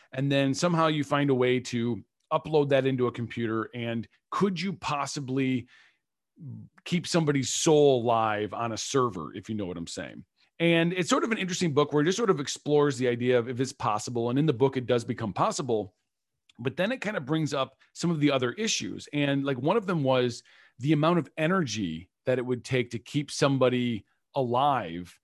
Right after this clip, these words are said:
on a server would be tremendous, much like we're seeing with Bitcoin right now, where,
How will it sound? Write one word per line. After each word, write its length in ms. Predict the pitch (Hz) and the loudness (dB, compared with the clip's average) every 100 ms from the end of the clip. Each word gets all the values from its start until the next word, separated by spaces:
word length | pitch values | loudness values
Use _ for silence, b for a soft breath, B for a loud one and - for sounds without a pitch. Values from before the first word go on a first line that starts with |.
| _ _ _ _ | _ _ _ _
on 160 | 131 131 | -4 -2
a 80 | |
server 420 | 120 - 147 143 117 | -4 0 2 2 -2
would 160 | 113 | -2
be 140 | 110 117 | -4 -8
tremendous, 680 | - 131 120 135 123 73 | -4 -2 2 2 0 -2
much 160 | 143 160 | 0 2
like 80 | 185 | 2
we're 140 | 143 | 0
seeing 180 | 139 147 | 0 0
with 160 | 113 | 0
Bitcoin 420 | - 139 - 139 139 | -2 -4 -2 -2 0
right 180 | 139 | 0
now, 220 | 135 131 131 | -2 -2 0
where, 340 | 123 117 113 | 2 0 0